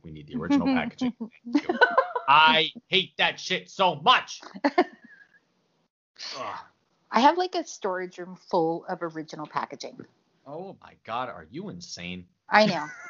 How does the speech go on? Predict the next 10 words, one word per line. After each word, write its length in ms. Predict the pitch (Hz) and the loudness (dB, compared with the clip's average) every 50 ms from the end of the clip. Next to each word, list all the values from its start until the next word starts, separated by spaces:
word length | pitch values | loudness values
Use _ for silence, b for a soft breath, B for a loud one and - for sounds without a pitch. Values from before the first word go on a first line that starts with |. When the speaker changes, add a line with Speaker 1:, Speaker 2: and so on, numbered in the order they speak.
| - - - _ | -20 -20 -20 _
Speaker 1:
<laughs> 440 | _ _ _ _ _ _ _ _ | _ _ _ _ _ _ _ _
Speaker 3:
I'm, 120 | - 202 202 | -10 -8 -6
like, 200 | 196 202 190 _ | -6 -8 -6 _
this 180 | 202 196 190 196 | -6 -6 -6 -8
weird 520 | 190 180 214 208 196 196 202 190 190 180 | -8 -6 -4 -4 -2 -2 -2 -4 -4 -6
reverse 520 | 185 165 175 180 175 - 170 170 175 - - | -8 -8 -6 -6 -6 -6 -8 -10 -10 -10 -14
hoarder. 480 | - - 165 147 143 - 143 180 - _ _ _ _ _ _ _ _ _ _ _ _ _ _ _ _ _ _ _ _ | -10 -6 -6 -6 -6 -8 -12 -12 -14 _ _ _ _ _ _ _ _ _ _ _ _ _ _ _ _ _ _ _ _
I 160 | - - 190 | -2 0 0
mean, 180 | 202 196 190 180 | 2 2 0 -4
Speaker 1:
Wow. 180 | 180 190 - | -6 -10 -14